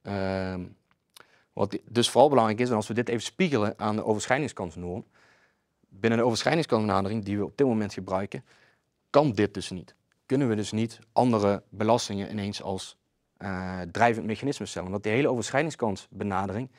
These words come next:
die is afgeregeld op de buitenwaterstand. De norm schrijft namelijk letterlijk voor een bepaalde overschrijdingsfrequentie van je buitenwaterstand.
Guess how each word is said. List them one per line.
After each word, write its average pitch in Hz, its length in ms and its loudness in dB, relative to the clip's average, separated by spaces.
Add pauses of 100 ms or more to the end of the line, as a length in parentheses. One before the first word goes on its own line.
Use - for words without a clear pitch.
(360)
die - 140 -4
is 147 200 0
afgeregeld 113 760 0
op - 400 2
de 110 100 -6
buitenwaterstand. 110 800 0 (480)
De 110 100 0
norm 123 320 6
schrijft 143 360 2
namelijk 110 340 0
letterlijk 127 360 2
voor 113 340 -2 (520)
een 127 140 2
bepaalde 107 380 2
overschrijdingsfrequentie 110 1000 -2
van 123 180 4
je 123 80 4
buitenwaterstand. 90 760 -2